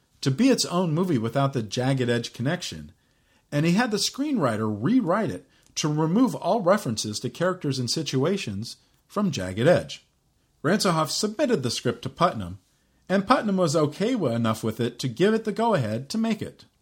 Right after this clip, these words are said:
Ironically, just before the movie went into production in September nineteen eighty-seven, and just before he would turn in his resignation,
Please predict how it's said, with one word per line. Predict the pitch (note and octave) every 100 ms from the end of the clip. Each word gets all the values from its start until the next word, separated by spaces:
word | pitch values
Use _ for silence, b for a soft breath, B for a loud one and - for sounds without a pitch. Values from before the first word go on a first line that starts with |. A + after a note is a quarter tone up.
| _ _ b b b b
Ironically, | A2+ A#2+ D#3 A#3 G#3+ C3
just | B2+ F#3+ G#3+ -
before | D3 E3+
the | C#3+
movie | C#3 C#3
went | B2+ B2+ A#2+
into | A2
production | G#2 A2 D#3 - G2
in | F#2+
September | A2 - A#2 G#2+
nineteen | G#2 A2+ A2+ A2
eighty-seven, | G2+ F#2+ - E3 G#2+ F#2 b b b b -
and | C3+
just | D3+ D3
before | C#3 D3 B2+
he | A#2+
would | A#2 A2
turn | - C3+ B2
in | A#2
his | A2 G#2
resignation, | G#2+ G2 G2 F#3+ B3 B2 A2+